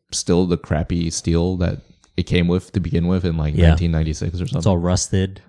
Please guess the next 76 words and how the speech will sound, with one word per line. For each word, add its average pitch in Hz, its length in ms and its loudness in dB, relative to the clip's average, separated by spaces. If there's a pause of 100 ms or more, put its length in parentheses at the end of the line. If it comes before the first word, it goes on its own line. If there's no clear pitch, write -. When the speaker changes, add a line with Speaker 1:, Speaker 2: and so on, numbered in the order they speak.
(160)
Speaker 2:
It's 98 80 -4
Speaker 1:
No, 95 60 4
Speaker 2:
all 82 180 2
weak. 90 140 -2
Speaker 1:
not 120 200 2
even 87 200 0
that. 85 220 0
It's 80 180 -6
just, - 240 -8
like, 80 140 -2
weak 87 340 -2
m-, 80 80 -6 (180)
Speaker 2:
Yeah. - 60 -18
Speaker 1:
steel. 82 420 2 (200)
Yeah. - 100 -4
It 87 160 -2 (240)
Speaker 2:
And 110 80 -4
Speaker 1:
just 117 140 4
Speaker 2:
for, 110 180 2
for 104 160 4
Speaker 1:
rounds 131 220 4
Speaker 2:
us, - 20 0
Speaker 1:
out. 95 80 -2
Speaker 2:
we 98 80 2
put, 113 160 0
like, 101 200 0
a, 85 300 0
I 90 60 0
think 117 160 -6
we 101 80 -2
put, 90 160 2
like, 87 160 0
a 90 60 -6
P 98 180 -2
V 87 100 -4
C 98 220 -4
pipe - 260 -2
on 85 80 -2
a 82 60 -4
wrench. 82 380 -8
Speaker 1:
Yeah, 98 340 0
Speaker 2:
So 95 100 -2
Speaker 1:
no, 98 100 2
Speaker 2:
we 120 40 0
Speaker 1:
that, 180 100 2
Speaker 2:
get - 0 -
more 165 100 0
Speaker 1:
that 135 100 0
is, 139 240 0
that - 0 -
Speaker 2:
leverage. 160 220 2
Speaker 1:
is 165 120 -2
the 143 100 2
way 123 200 0
to 110 140 -2
go. 90 220 -2
Speaker 2:
And 98 140 -2
Speaker 1:
Yeah. 110 120 0
Speaker 2:
then 113 80 0
you, 110 140 -2
when 110 180 -6
you 104 80 -6
stomp 117 360 -2
on 98 160 0
that 92 240 0
at, 95 220 -6
like, 82 200 -6
the, 82 400 -6
the, 85 80 -4
Speaker 1:
Yeah. 82 200 2
Speaker 2:
the 78 80 2
tip 98 240 0
of 85 120 2
it, 80 140 -2
you, 87 180 -6
you 87 160 -12